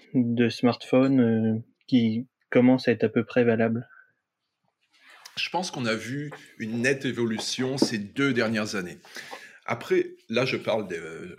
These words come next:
Speaker 2: principalement des iPhones, avec entre autres la sortie du ProRAW, mais on peut être, je pense qu'on peut remonter encore de deux années en arrière avec, euh, les, euh, les,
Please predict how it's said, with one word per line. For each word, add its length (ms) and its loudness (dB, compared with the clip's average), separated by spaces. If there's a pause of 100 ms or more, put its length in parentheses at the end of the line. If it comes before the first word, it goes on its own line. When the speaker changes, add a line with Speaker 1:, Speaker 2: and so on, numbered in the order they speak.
Speaker 2:
principalement 480 -6
des 160 -8
iPhones, 460 -4
avec 260 -6
entre 240 -8
autres 140 -6
la 60 -6
sortie 300 -8
du 160 -8
ProRAW, 540 -2 (340)
mais 240 0
on 220 -6
peut 160 -6
être, 320 -2
je 100 -6
pense 160 -6
qu'on 120 -8
peut 120 -4
remonter 480 -4
encore 360 -4
de 100 -6
deux 300 -2
années 280 -2
en 120 -4
arrière 440 -2
avec, 360 -6
euh, 80 -4
les, 320 -6
euh, 220 -12 (280)
les, 200 -10